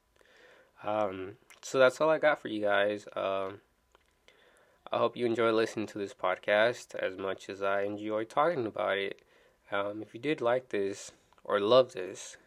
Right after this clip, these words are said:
I would appreciate if you guys could share this on your social media. Let someone you love,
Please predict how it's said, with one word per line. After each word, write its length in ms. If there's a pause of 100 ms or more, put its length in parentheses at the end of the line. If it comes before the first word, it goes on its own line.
(200)
I 60
would 160
appreciate 420
if 80
you 120
guys 120
could 100
share 320
this 200
on 200
your 120
social 380
media. 340
Let 200
someone 440
you 120
love, 340